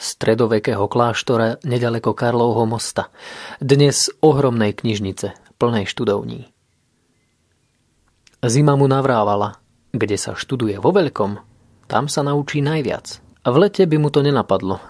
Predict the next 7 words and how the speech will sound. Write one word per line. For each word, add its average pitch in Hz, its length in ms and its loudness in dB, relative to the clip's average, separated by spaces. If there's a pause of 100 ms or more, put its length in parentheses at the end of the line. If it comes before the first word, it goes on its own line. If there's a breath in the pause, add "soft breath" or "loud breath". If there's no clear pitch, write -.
(460 loud breath)
Študentky 120 640 2
v 117 160 2
letnom 104 320 -2
vydaní 117 400 0
sú 110 240 0
príliš 120 400 2
príťažlivé 98 720 -2